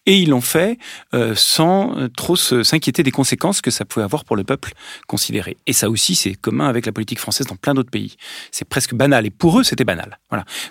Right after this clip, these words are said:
Ça, euh, jusque-là, je pense que tout le monde est, est d'accord là-dessus. Alors, ce qu'il y a, c'est que cette politique les a amenés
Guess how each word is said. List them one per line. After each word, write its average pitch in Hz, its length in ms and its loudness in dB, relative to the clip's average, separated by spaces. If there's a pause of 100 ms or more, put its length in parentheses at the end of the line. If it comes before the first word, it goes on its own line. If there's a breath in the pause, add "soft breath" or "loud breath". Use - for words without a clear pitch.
Ça, 170 320 2 (400 loud breath)
euh, 110 60 0
jusque-là, 131 560 2
je 113 120 -4
pense 127 200 -2
que - 80 -4
tout - 160 -2
le 117 40 4
monde 139 300 2
est, 110 340 -4
est 123 80 -6
d'accord 107 240 -6
là-dessus. - 300 -10 (160)
Alors, 120 240 0 (380 loud breath)
ce - 160 -2
qu'il - 160 0
y 156 40 6
a, 202 100 4
c'est - 120 -2
que - 60 0
cette 190 140 0
politique - 600 -4
les 127 240 2
a 135 80 6
amenés 127 380 2